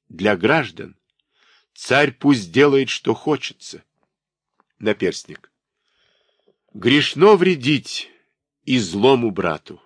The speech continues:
помни же. Атрей. Что с братьями грешно, то с этим праведно. Чего не осквернил он преступлениями, каких злодейств не делал.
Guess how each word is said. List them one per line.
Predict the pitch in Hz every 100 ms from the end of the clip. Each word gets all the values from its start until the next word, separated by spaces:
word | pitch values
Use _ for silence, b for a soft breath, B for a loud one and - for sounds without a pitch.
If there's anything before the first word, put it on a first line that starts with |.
| _ _ _
помни | 117 135 117
же. | 82 - - _ _ _ _ _ _ _ _ _ _ _ _
Атрей. | 117 - 95 71 - _ _ _ _ _ _ _ _ _ _ _ _ _
Что | - - - 113 143
с | 110
братьями | 87 101 127 143 - 135 143 139 -
грешно, | 90 95 92 - - 85 110 143 - _ _ _ _ _
то | 95
с | 87 -
этим | 95 95 120
праведно. | 113 80 78 69 76 64 76 69 _ _ _ _ _ b b b b
Чего | - 107 110
не | 139
осквернил | 160 - - 156 170 196 156
он | 107
преступлениями, | 80 92 - - 90 85 76 78 71 - _ _ _ _ _ _
каких | - - 196 165
злодейств | - 156 170 156 113 - _
не | 95
делал. | 95 87 73 73